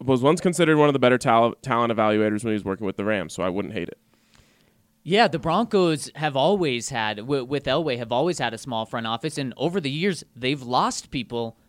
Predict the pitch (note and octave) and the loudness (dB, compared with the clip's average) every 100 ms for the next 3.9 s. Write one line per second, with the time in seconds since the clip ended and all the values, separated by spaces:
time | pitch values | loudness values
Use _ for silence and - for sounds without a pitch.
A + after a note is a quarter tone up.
0 | _ - D3+ D3 B2+ D#3+ G#3+ D#3 E3+ A3 | _ -14 -10 -8 -8 -8 -8 -8 -6 -6
1 | C#3+ G#2+ - F#3 A#3+ - A#2+ G2+ B2 B2+ | -6 -10 -4 -4 -4 -6 -10 -8 -10 -10
2 | - - C3 D#3+ G3+ A3+ G3+ D4 D4 D#3+ | -10 -14 -12 -10 -8 -10 -6 -4 -4 -6
3 | F3 G3+ A#3+ A3+ A#3 D4+ G#3 C3 | -6 -8 -8 -8 -8 -8 -6 -6